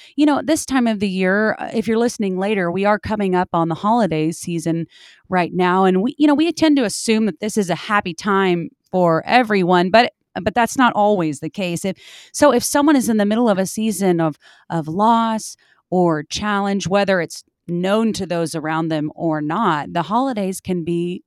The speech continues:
they can be a difficult season for some people. But one thing does stay the same. God is the same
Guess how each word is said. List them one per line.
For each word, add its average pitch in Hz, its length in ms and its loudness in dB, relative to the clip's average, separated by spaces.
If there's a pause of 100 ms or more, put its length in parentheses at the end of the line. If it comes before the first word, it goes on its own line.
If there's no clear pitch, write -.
they 214 140 -4
can 226 180 -6
be 185 120 0
a 170 40 0
difficult 165 560 -4 (140)
season 151 460 -4
for - 120 -12
some 156 280 -8
people. 160 360 -8 (460)
But 196 180 4
one 233 380 2
thing 175 560 2 (340)
does 202 240 4
stay 180 280 0
the 170 120 0
same. 160 440 0
God 175 360 0
is 175 280 -10
the - 100 -14
same 190 580 -12